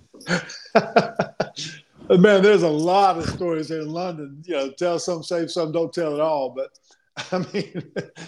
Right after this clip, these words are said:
LeVar was on the team, and he was a tight end. And our tight end, the starting tight end was Michael Tiddley. He was great. Came from Iowa, played at Buffalo for a little bit. But LeVar Ball was, man, I was like, "Golly, who's this big old dude, these muscles?" And, like,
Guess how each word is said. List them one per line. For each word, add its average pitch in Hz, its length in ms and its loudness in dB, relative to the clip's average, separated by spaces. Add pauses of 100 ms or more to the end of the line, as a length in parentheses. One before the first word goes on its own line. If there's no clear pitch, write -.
(280)
LeVar 165 480 6
was 156 180 0
on 175 140 -2
the 175 80 -4
team, 190 440 -6
and 135 100 -20
he 170 120 -2
was 165 120 0
a 139 60 -2
tight 156 320 -2
end. 151 240 -4 (160)
And 143 100 -12
our 120 180 -10
tight 175 300 -2
end, 135 300 -6
the - 80 -20
starting 190 400 -4
tight 131 280 -2
end 127 120 -2
was 113 120 -10
Michael 131 320 -2
Tiddley. 110 420 -4 (340)
He 185 120 4
was 127 180 0
great. 131 380 2
Came 156 200 0
from 139 120 -2
Iowa, 139 360 8
played 143 200 0
at 131 100 -6
Buffalo 135 360 2
for 143 100 -6
a - 20 0
little 135 140 0
bit. 135 220 2
But 127 120 -6
LeVar 139 480 0
Ball 147 320 4
was, 113 240 -14 (380)
man, 185 120 0
I 160 60 2
was 143 100 -2
like, - 200 -10
"Golly, 170 360 2
who's 226 200 0
this - 180 -4
big 254 320 -8
old 160 200 4
dude, 226 200 -2
these 147 340 -6
muscles?" 156 560 0
And, 131 120 -8
like, 147 500 -14